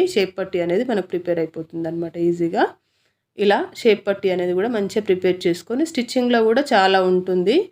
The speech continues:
స్టిచ్చింగ్ కూడా మంచిగా నీట్గా నేర్చుకోండి. పర్ఫెక్ట్గా నేర్చుకుంటే కనుక మనకు బ్లౌజ్ అనేది మంచిగా ఒంటికి అద్దినట్టుగా మంచిగా నీట్గా కుదురుతుందన్నమాట. ఇలా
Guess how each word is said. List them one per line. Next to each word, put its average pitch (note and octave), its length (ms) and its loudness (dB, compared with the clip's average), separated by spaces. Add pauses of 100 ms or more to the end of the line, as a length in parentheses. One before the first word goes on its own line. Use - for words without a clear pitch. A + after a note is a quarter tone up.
(420)
స్టిచ్చింగ్ G3+ 460 -2
కూడా G3 180 2
మంచిగా G3+ 320 -2
నీట్గా F3+ 360 2
నేర్చుకోండి. F3+ 560 -2
పర్ఫెక్ట్గా F3 600 -6
నేర్చుకుంటే E3+ 560 -4
కనుక E3+ 260 -6
మనకు A3+ 300 0
బ్లౌజ్ F3+ 340 2
అనేది F3+ 260 -2
మంచిగా G3 420 -4
ఒంటికి F#3 360 0
అద్దినట్టుగా F3+ 560 -2 (520)
మంచిగా F#3 240 -2
నీట్గా F#3 300 4
కుదురుతుందన్నమాట. F3 920 -2 (2500)
ఇలా F#3+ 180 2